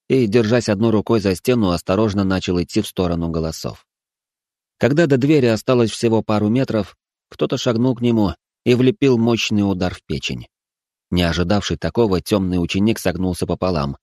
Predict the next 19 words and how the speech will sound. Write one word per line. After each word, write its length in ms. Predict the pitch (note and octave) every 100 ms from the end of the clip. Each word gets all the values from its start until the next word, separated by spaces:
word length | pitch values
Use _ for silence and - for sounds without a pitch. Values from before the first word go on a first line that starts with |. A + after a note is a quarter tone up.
| _
хватая 440 | - G2 F#2 F2 E2
ртом 320 | D#2+ E2 D#2+
воздух. 440 | D#2 C#2+ C#2+ C#2+ - _ _ - -
Спустя 240 | B2 D#3
пару 240 | C#3+ C3 A#2+
секунд 440 | - A#2+ C#3 A#2+
неизвестные 680 | A2 G#2+ G2+ A#2 A#2 A2+ G#2+
начали 380 | G#2+ G2+ G#2 G2+
бить 240 | G2 G#2+
его 220 | G#2+ G2
чем-то 420 | G2 G#2 G2 - G2+
по 80 | G2
ногам. 480 | G2 G2+ D2+ A#1+ A#1 _ _ _ _ -
А 100 | F2
когда 340 | E2+ E2 E2+
он 120 | E2+
оказался 460 | E2 F2+ E2+ D#2+ E2
на 100 | D2
полу, 340 | D#2 D#2 A2+